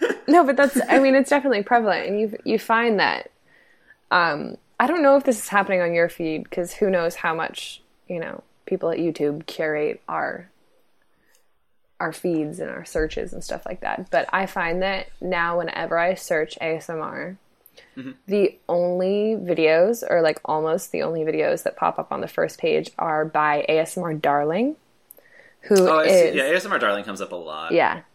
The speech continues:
Speaker 1: She's absolutely stunning. She's, like, gorgeous, gorgeous, gorgeous. Um, but her videos do nothing to trigger me.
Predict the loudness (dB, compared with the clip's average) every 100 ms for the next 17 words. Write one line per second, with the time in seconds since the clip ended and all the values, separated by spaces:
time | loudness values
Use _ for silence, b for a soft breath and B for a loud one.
0 | _ 0 2 2 -2 -2 0 0 -4 -4
1 | 0 2 2 0 -6 -4 -4 -2 -4 -8
2 | -6 -2 -4 -4 -2 -2 -2 -6 -2 4
3 | 6 4 2 2 2 0 -4 -2 -2 0
4 | 0 0 -2 -16 _ b b b b b
5 | _ 0 4 4 2 -6 -12 0 0 2
6 | 2 4 6 6 6 2 0 0 -4 -6
7 | 0 0 0 -2 0 0 0 -6 -8